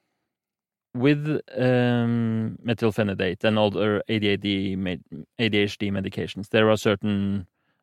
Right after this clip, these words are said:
uh, side effects. And I don't know what mediates the different side effects: the insomnia or the, uh, the, um, appetite side effects. Or in my, in my case, I had, I, I feel like,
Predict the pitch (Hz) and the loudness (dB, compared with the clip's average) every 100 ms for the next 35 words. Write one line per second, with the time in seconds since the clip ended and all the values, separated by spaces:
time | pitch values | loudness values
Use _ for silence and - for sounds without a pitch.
0 | - 110 95 104 98 95 85 - - - | -12 -6 -4 -4 -6 -8 -14 -16 -6 2
1 | 104 95 - 71 - - - _ _ _ | 2 2 -4 -6 -8 -14 -14 _ _ _
2 | _ _ _ _ _ 123 117 120 123 156 | _ _ _ _ _ 2 4 8 8 8
3 | 143 127 113 110 104 113 113 117 113 110 | 6 6 6 6 4 2 2 2 2 2
4 | 95 - - 101 101 - 92 82 - 104 | 0 -2 -6 -4 -4 -4 -6 -6 -2 2
5 | 101 95 - 73 - 92 90 101 101 98 | 2 0 -4 -6 -8 -8 -6 -6 -6 -4
6 | 95 98 92 92 92 101 95 104 101 _ | -4 -4 -4 -4 -4 -6 -6 -6 -10 _
7 | _ _ - 104 95 95 95 95 92 95 | _ _ -8 -4 -4 -4 -4 -6 -4 -4
8 | 98 95 95 104 92 _ - 117 - 113 | -4 -6 -8 -10 -14 _ -4 -2 2 4
9 | 107 - 113 107 107 117 107 - - 101 | 4 4 2 2 2 2 2 -4 -2 2
10 | 104 98 - _ _ - 127 127 160 180 | 2 0 -6 _ _ 0 6 8 8 4
11 | 139 - 139 135 143 180 - 117 107 - | 0 -2 0 4 4 4 4 4 2 -2
12 | - 120 113 110 107 101 - 92 - 123 | 0 2 6 6 4 0 -18 -18 -10 -2
13 | 127 - 135 127 127 123 120 113 - - | 0 0 -2 0 2 6 6 4 -2 -20